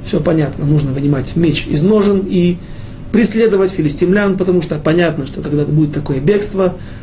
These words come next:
то евреи, пусть наш стан маленький, вс-, всего ши-, в шестьсот человек, но скоро вы-, выползут из нор, из пещер, из своих укрытий те евреи, которые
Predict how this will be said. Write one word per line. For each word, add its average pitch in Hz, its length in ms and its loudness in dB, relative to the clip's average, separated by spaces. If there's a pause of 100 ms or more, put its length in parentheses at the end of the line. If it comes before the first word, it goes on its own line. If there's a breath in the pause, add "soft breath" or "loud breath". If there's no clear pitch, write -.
(140 loud breath)
то 202 200 2
евреи, 196 680 2 (120)
пусть 285 260 2
наш 202 220 0
стан 175 340 -2
маленький, 170 440 0
вс-, - 280 -8
всего 147 280 0
ши-, 143 200 -6
в - 60 -10
шестьсот - 340 -2
человек, 202 520 0 (560 loud breath)
но 294 340 0 (680)
скоро 190 360 2
вы-, 170 240 4
выползут 165 720 2
из 170 240 2
нор, 160 300 4
из - 220 -6
пещер, 160 420 0
из 147 180 0
своих 175 320 0
укрытий 175 460 0
те 208 180 -2
евреи, 180 360 2
которые - 440 -6